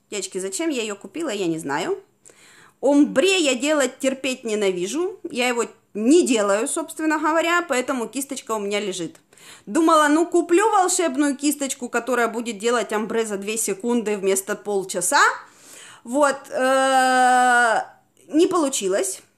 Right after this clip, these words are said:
а, не волшебная, все равно омбре это очень долго. Мне не нравится, потому что это слишком долго для меня, я так долго не люблю и не умею,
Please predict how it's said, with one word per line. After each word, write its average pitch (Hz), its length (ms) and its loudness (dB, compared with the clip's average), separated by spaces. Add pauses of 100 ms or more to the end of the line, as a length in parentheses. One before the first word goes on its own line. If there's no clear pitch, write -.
а, 233 140 -6
не 285 260 2
волшебная, 269 720 0
все 381 200 0
равно 269 500 2
омбре 269 360 2
это 226 420 -2
очень 233 440 0
долго. 202 580 0
Мне 269 260 0
не 277 100 2
нравится, 277 460 0
потому 226 300 -6
что 208 160 -4
это 202 160 -4
слишком 202 560 -4
долго 185 320 -2
для 254 160 -2
меня, 302 280 2
я 240 180 0
так 226 200 -4
долго 196 280 -2
не 202 140 -2
люблю 196 300 -2
и 180 100 0
не 170 140 2
умею, 302 480 -2